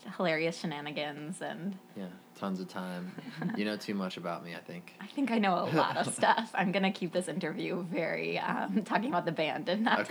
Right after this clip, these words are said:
Speaker 1: talking about
Speaker 2: good.
Speaker 1: all of our wild memories
Speaker 2: We'll
Speaker 1: together.
Speaker 2: do that on another one.
Speaker 1: Yeah, that'll be a
Speaker 2: <laughs>
Speaker 1: different issue.
Speaker 2: Mm.
Speaker 1: So, Ryan, when did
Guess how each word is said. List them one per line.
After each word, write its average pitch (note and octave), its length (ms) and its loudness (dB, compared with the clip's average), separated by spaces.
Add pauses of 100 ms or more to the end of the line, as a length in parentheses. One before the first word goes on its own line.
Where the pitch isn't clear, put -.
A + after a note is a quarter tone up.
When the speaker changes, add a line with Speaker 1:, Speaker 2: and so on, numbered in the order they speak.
Speaker 1:
talking F#3+ 220 2
about E3+ 220 10
Speaker 2:
good. F3 60 -4 (320)
Speaker 1:
all G3 160 10
of F3 100 6
our F3 120 10
wild D#3 340 6
memories E3 520 -2
Speaker 2:
We'll A2+ 100 2
Speaker 1:
together. A2+ 180 6
Speaker 2:
do A2+ 60 8
that A2 240 6
on G#2 180 2
another F2 320 0
one. D#2+ 220 -10
Speaker 1:
Yeah, E3 260 6
that'll F#3+ 220 8
be G3+ 100 4
a F3 60 4
Speaker 2:
<laughs> D3 60 -2
Speaker 1:
different D3 240 -4
issue. - 280 -8 (720)
Speaker 2:
Mm. G#2+ 100 -8 (400)
Speaker 1:
So, A3+ 340 8
Ryan, F#3+ 500 10
when G3+ 260 8
did C4 460 4